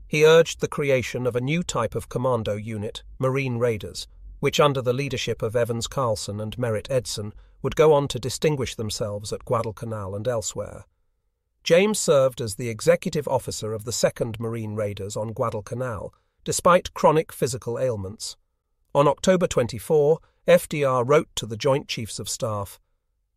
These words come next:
"My anxiety about the Southwest Pacific is to make sure that every possible weapon gets into that area to hold Guadalcanal, and that, having held in this crisis,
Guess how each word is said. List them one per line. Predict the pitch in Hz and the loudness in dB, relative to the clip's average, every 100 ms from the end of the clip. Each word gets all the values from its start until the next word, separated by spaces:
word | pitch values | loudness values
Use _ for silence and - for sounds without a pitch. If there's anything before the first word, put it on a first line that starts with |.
| - | -2
"My | 139 151 | 2 4
anxiety | 151 143 147 160 139 - 113 | 2 2 4 4 4 2 -2
about | 110 113 | -2 -2
the | 117 | -4
Southwest | - 131 113 123 110 - | -2 -2 -2 -2 -6 -6
Pacific | 113 - 165 101 - - | -8 -2 -2 -2 -8 -8
is | 107 | -8
to | 123 | -2
make | 131 - | -2 -2
sure | - 131 117 | -2 2 2
that | 117 - | 0 4
every | 165 180 233 | 4 4 0
possible | - - 147 135 123 | 2 2 0 -4 -2
weapon | 120 - 110 117 | -2 -2 -6 -2
gets | 123 - | -2 0
into | 160 196 | -2 -2
that | 180 170 | -2 0
area | 139 120 113 107 | 2 2 2 0
to | - 135 | -2 -2
hold | - 151 135 123 | 2 2 0 -2
Guadalcanal, | 135 123 123 - 123 104 92 - _ _ _ - | -2 0 -2 -4 -4 -4 -6 -12 _ _ _ -2
and | 120 | -2
that, | 107 123 | 2 0
having | - 139 131 | 2 0 2
held | 123 180 139 | 4 4 4
in | 113 | 0
this | 113 - | -4 -4
crisis, | - 107 - 131 - | -4 -4 -4 -6 -8